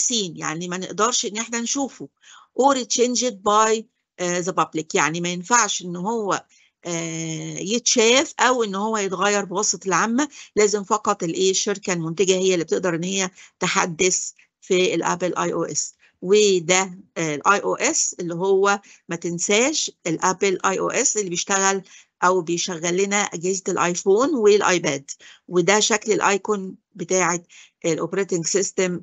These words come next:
آه، الخاص بالأبل. وزي ما أنت فا-، شايف كده الأبل آي أو إس من اسمه الأيكون بتاعته اللي هي الأبل.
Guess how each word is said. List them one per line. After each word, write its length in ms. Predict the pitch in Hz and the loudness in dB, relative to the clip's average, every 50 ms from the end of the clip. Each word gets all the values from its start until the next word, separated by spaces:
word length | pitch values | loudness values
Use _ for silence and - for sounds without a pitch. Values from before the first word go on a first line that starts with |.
| - _ | -8 _
آه، 480 | 170 165 160 151 147 151 151 147 - - - | -4 -2 -2 -2 -4 -4 -6 -6 -6 -6 -6
الخاص 480 | 165 - - 190 180 175 175 - - 208 | -8 -4 2 4 4 4 4 2 0 2
بالأبل. 640 | 190 175 165 - 160 - 165 214 208 262 277 269 262 | 2 2 2 2 2 2 0 2 2 2 0 0 0
وزي 480 | 196 196 196 208 202 196 180 196 196 196 | 2 4 4 4 4 4 2 0 -2 0
ما 80 | 185 | -2
أنت 120 | 185 - 185 | -4 -6 -4
فا-، 200 | 165 185 180 175 - - - - - _ | -4 -4 -6 -6 -6 -20 -20 -20 -20 _
شايف 300 | - - 196 202 196 185 | -4 0 2 2 2 0
كده 360 | - - 214 214 269 277 285 | 2 2 4 6 6 6 4
الأبل 320 | 254 - 196 196 180 190 185 | 4 4 2 0 0 -2 -4
آي 160 | - 196 185 | -2 -2 -2
أو 100 | 180 - | -2 0
إس 300 | - 240 254 - - - | 0 0 0 -2 -4 -4
من 260 | 202 214 226 214 - | -6 -6 -6 -6 -2
اسمه 520 | - 226 233 - - 240 254 269 269 254 - - | -2 -2 -2 -2 -4 -2 0 0 0 -2 -2 -2
الأيكون 520 | 190 170 170 - 190 202 202 - 202 185 | -4 -2 0 0 0 0 0 -2 -6 -6
بتاعته 400 | 175 180 196 185 185 180 - 190 | -4 -2 0 0 0 0 -4 -6
اللي 160 | 180 170 165 | -4 -4 -4
هي 380 | 170 170 180 185 180 180 175 175 _ _ _ _ _ _ - | -4 -2 0 0 0 0 -2 -4 _ _ _ _ _ _ 0
الأبل. 340 | 165 - - 160 - - | 0 0 0 -4 -6 -10